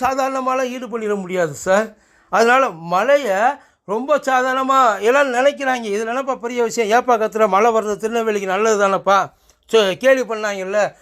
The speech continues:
"பைக்ல உட்காந்தா பொட்டாக்சி சுடுது." இப்போ பைக்கை காணுமே. இல்ல, நிஜமா நீ நினைச்சு பாருங்க, இன்னைக்கு அந்த திருநெல்வேலி மக்கள் இப்படி ஒரு மழையை அங்க என்ஜாய் பண்ணுவாங்களான்னு பார்த்தீங்கன்னா, கண்டிப்பா கிடையவே கிடையாது. ஏன்னா, அவ அவன் கஷ்டம் அவ அவனுக்கு தான் தெரியும்.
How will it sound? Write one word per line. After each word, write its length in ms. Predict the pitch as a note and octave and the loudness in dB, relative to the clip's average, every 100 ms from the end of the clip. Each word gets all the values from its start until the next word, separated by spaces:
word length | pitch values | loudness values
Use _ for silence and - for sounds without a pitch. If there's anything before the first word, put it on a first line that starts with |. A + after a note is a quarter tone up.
| _ - | _ -4
"பைக்ல 300 | A3+ G#3+ A3+ | -4 0 -2
உட்காந்தா 360 | G3 G#3+ A3+ G#3+ | 2 2 2 2
பொட்டாக்சி 360 | G#3 A3+ A3+ D#3+ | 0 0 -4 -6
சுடுது." 520 | G#3+ G3+ F#3+ F#3+ G3+ C#3+ - _ _ _ _ _ _ _ _ _ _ _ _ | -8 -8 -4 -2 -2 -4 -12 _ _ _ _ _ _ _ _ _ _ _ _
இப்போ 220 | C4 G3+ | -2 2
பைக்கை 240 | B3+ C#4+ B3 | 4 4 4
காணுமே. 380 | A#3+ A3 E3+ B2+ G#2+ _ _ _ _ _ _ _ _ _ _ _ _ _ - | 2 0 -4 -8 -14 _ _ _ _ _ _ _ _ _ _ _ _ _ -4
இல்ல, 300 | D4 C4 C4 | 2 4 4
நிஜமா 240 | D#4 D4 | 4 2
நீ 280 | A#3+ A3+ A#3 | 2 -2 -2
நினைச்சு 200 | C4+ C#4 | -4 -2
பாருங்க, 280 | C#4 C4 B3 | 0 0 -2
இன்னைக்கு 420 | A3 C4+ C#4+ C4+ | -6 -4 -2 0
அந்த 280 | B3 B3 A#3 | 0 0 -4
திருநெல்வேலி 440 | A#3+ C#4 C#4 B3 | -4 -2 0 0
மக்கள் 280 | A3+ A3+ B3 | -2 -2 -2
இப்படி 300 | A3+ A3 B3 | -4 -4 -2
ஒரு 120 | A#3 | 0
மழையை 280 | A3+ A#3+ A#3+ | 0 2 2
அங்க 120 | A3+ | 0
என்ஜாய் 320 | G#3+ G#3 A#3 | -2 2 2
பண்ணுவாங்களான்னு 480 | G#3+ G#3+ A3+ G#3+ G#3+ | 2 0 2 2 2
பார்த்தீங்கன்னா, 360 | G3+ G3+ A3+ B3+ | 0 -2 -2 -2
கண்டிப்பா 600 | B3 B3+ C#4+ D4+ - D4 | 0 0 -2 -4 -2 -2
கிடையவே 480 | A#3+ A3 B3 A#3+ B3 | 0 2 2 2 2
கிடையாது. 580 | A3 G3 F#3+ D#3 A#2 G#2+ _ _ _ _ | -2 -2 -2 -2 -6 -20 _ _ _ _
ஏன்னா, 140 | - A#3 | 0 2
அவ 280 | A3+ G#3+ B3+ | 4 2 2
அவன் 220 | A#3+ A#3 | 0 -4
கஷ்டம் 340 | B3 A#3+ C#4+ | -6 -2 0
அவ 180 | A3 A3 | 2 0
அவனுக்கு 300 | A3 A#3 G#3 | -2 -6 -8
தான் 200 | A3+ A#3 | -6 -6
தெரியும். 400 | F#3+ F3 D3 A#2 | -6 -6 -10 -14